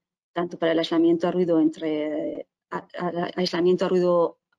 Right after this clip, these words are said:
entre recintos y para el tema de fachadas. Y en cuanto al nivel de ruido de instalaciones, sí que sería, eh, una excepción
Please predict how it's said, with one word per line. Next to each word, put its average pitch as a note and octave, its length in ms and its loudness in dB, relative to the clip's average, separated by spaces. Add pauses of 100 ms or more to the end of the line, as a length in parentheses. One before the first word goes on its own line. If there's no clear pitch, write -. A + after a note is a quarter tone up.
(140)
entre F3+ 320 -2
recintos G3+ 840 -2
y F#3 100 0
para D#3+ 320 -4
el D3+ 160 -4
tema D#3+ 260 2
de E3 80 0
fachadas. C4 640 -4 (300)
Y G#3 80 0
en G3+ 100 2
cuanto F#3+ 300 0
al F#3+ 100 2
nivel G3+ 300 2
de C4+ 80 2
ruido B3+ 240 0
de B3 60 0
instalaciones, B3 920 -2 (420)
sí A3+ 320 -4
que G#3 320 2
sería, F3 680 0
eh, D#3 480 0
una F3+ 600 2
excepción G#3+ 760 -4